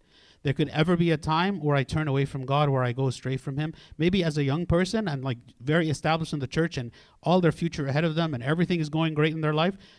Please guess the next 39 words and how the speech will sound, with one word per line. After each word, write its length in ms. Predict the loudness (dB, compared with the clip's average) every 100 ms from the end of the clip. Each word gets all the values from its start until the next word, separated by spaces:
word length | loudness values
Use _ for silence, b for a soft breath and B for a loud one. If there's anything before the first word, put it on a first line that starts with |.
| B
they 100 | -8
think 200 | -4 -4
to 60 | -2
themselves, 460 | -2 -2 0 0 0
like, 140 | -4
"I'm 100 | -2
gonna 160 | -2 -2
be 100 | 0
here 140 | 0
forever." 460 | 0 -2 -2 -6 -10 _ _ _ _ _ _ _ _ _ -2
But 240 | -2 -2
year 300 | -2 0 2
after 240 | 0 -2
year 220 | -4 0 0
after 240 | -2 -4
year, 400 | -4 -2 -2 -6 _ _ _ _ _
who 180 | _ -4
knows 260 | 0 0 0
what 140 | -2
life 260 | -2 -2 -2
will 120 | -6
bring? 280 | -4 -4 -6 _ _ _ _ -12
And 140 | -2
that 160 | 0 2
is 100 | 0
the 100 | -2
true 200 | -2 -4
test 340 | -4 -6 -6
of 80 | -8
faith. 400 | -4 -4 -4 -16 b b b b -14
And 160 | -8
Christ 260 | -2 -2 -2
says, 180 | -4 -2
"He 240 | 0 2
who 120 | 2
endures 500 | 0 0 2 4 2
to 100 | -2
the 180 | -6 -6
end 400 | -2 0 0 -4